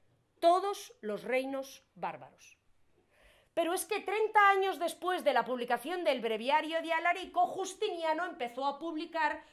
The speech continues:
su Corpus Juris Civilis, su relación de la nueva compilación de derecho realizada por el emperador Justiniano en el Imperio Bizantino.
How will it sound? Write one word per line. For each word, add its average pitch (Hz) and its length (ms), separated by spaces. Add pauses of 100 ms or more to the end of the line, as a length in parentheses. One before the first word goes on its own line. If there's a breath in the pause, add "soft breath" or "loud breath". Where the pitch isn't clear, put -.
(120)
su 370 300
Corpus 294 580
Juris 233 400
Civilis, 233 680 (480)
su 302 320
relación 359 880 (460 loud breath)
de 240 180
la 226 260
nueva 320 560
compilación 339 880
de 339 120
derecho 320 480
realizada 294 760
por 294 140
el 269 100
emperador 285 540
Justiniano 247 760 (240 soft breath)
en 302 160
el 339 100
Imperio 208 520
Bizantino. 156 500